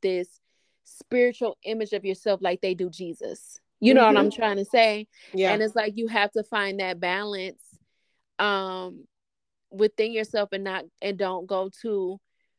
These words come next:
Speaker 1: far off and know your boundaries with it. For example, I know I'm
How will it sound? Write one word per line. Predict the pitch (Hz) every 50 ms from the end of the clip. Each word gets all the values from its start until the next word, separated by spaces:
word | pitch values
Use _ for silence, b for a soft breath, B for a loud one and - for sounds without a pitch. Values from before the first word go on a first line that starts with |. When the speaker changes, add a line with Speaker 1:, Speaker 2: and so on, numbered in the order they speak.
| _ _ _ _ _ _ _ _ _ -
Speaker 1:
far | 254 220 214 214 208 202 -
off | - 175 190 202 208 220 220 _ _ -
and | - 214 208
know | 202 196 196
your | 208 208 190 180
boundaries | 175 196 160 175 196 190 202 208 214 202 -
with | 202 214 214 208
it. | 202 - _
For | - 233
example, | 226 226 220 226 233 233 240 - _ -
I | 196 208 339 370
know | 277 247 226 226 208 - -
I'm | 175 208 262 247 202